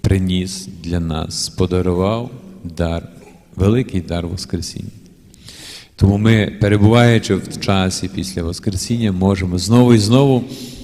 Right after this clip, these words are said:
дійсно, перше, дякувати Богові за цей дар,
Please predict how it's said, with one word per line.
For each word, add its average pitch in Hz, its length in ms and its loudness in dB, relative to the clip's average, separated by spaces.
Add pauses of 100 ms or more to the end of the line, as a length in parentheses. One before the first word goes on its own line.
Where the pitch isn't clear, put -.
(680)
дійсно, 95 300 -2
перше, 101 500 0
дякувати 110 440 0
Богові 101 400 0
за 101 160 -2
цей 101 200 -2
дар, 101 280 -2